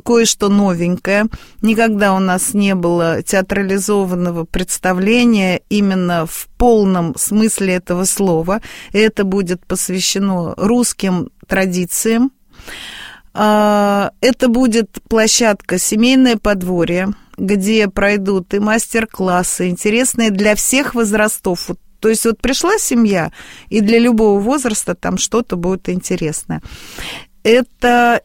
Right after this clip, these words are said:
и новые номинации, которые мы в этом году специально ввели, э, «Семейные ансамбли». Семейные коллективы, которые тоже будут выступать у нас на,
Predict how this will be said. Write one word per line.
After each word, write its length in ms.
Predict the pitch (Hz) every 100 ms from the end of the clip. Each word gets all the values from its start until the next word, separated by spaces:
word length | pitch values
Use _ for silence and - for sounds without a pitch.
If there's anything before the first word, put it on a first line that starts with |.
| _
и 220 | 226 233
новые 400 | 226 254 240 214
номинации, 680 | 208 202 196 208 311 - -
которые 480 | 269 - - 233 220
мы 160 | 214 208
в 40 |
этом 320 | 202 - 208
году 300 | 202 208 214
специально 640 | 269 - 208 - 190 190 190
ввели, 500 | 180 185 196 269 330 359 - - -
э, 400 | - 202 202 190
«Семейные 720 | 190 - 214 240 277 262 226 208
ансамбли». 680 | 190 202 - 180 170 160 165 165 -
Семейные 500 | - - 208 220 214 202
коллективы, 600 | 202 190 - 294 330 302
которые 520 | - 190 220 240 214
тоже 380 | - 240 277 226
будут 340 | 190 214 220
выступать 680 | 185 196 - 185 214 240 -
у 40 |
нас 340 | 185 185 196 -
на, 1400 | 185 185 185 180 - - 90 - - - - - -